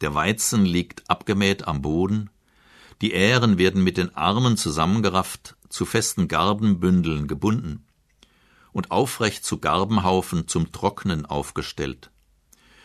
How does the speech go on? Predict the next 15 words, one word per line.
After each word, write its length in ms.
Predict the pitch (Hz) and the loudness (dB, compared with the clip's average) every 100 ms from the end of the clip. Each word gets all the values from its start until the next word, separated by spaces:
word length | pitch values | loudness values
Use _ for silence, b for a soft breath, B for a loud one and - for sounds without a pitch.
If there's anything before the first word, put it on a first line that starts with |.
| b b | b b
Wir 100 | - | -2
sind 480 | 87 123 123 - - - | 4 4 4 -2 -10 -8
etwa 220 | - 98 | -2 0
sechs 320 | - 123 - | 0 -4 -2
Jahre 320 | 120 123 76 | 0 0 -2
alt 460 | 69 69 80 - - | -2 -4 -4 -10 -12
und 180 | 73 69 | -10 -6
klein, 440 | 80 80 87 69 - _ _ b b b - | 0 0 0 -6 -14 _ _ b b b -4
können 280 | 123 127 123 | 2 2 4
in 100 | 92 | 2
den 140 | 90 | 2
aufgetürmten 760 | - 127 - 113 113 98 92 82 | 0 -2 -2 -2 0 0 0 0
Garben 460 | 78 90 98 101 - | 0 2 2 0 -4
Versteck 400 | - 117 - 196 | -6 -6 -4 -8
spielen. 580 | - - 76 64 60 58 | -10 -8 -6 -6 -8 -12